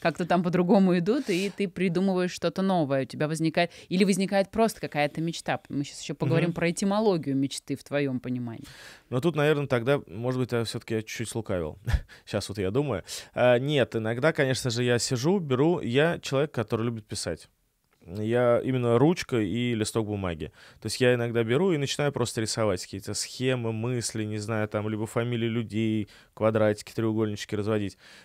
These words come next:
Speaker 2: И вот в этот момент, конечно, мне нужно, чтобы я был один. М, для этого мне там никто не нужен. Э, но вот бумага и, и ручка мне в этом смысле помогают.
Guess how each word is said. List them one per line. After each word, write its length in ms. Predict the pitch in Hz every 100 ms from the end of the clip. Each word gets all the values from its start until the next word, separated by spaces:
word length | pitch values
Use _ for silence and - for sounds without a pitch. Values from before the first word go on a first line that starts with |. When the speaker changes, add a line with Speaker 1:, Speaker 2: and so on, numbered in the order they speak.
| -
Speaker 2:
И 120 | 117
вот 140 | 117 156
в 20 |
этот 140 | 185
момент, 200 | 151 135
конечно, 320 | 127 127 -
мне 180 | 117 123
нужно, 460 | 120 110 110 107 107
чтобы 300 | - 107 113
я 100 | 110
был 160 | 104 107
один. 420 | 110 131 190 240 _ _ -
М, 460 | 107 113 113 110 110
для 100 | 110
этого 140 | 110 104
мне 220 | 98 95
там 160 | 92
никто 200 | 101 - 107
не 80 |
нужен. 320 | 104 95 92 - - - - _ 95
Э, 300 | 120 123 120
но 120 | 139
вот 180 | 139 -
бумага 840 | 123 123 147 151 127 113 104 101 - -
и, 1040 | - 113 110 110 107 104 104 98 98 87 60
и 80 | 113
ручка 380 | 139 151 - 113
мне 280 | 104 113 110
в 40 |
этом 140 | 107 113
смысле 280 | 117 - -
помогают. 640 | 113 113 92 69 55 -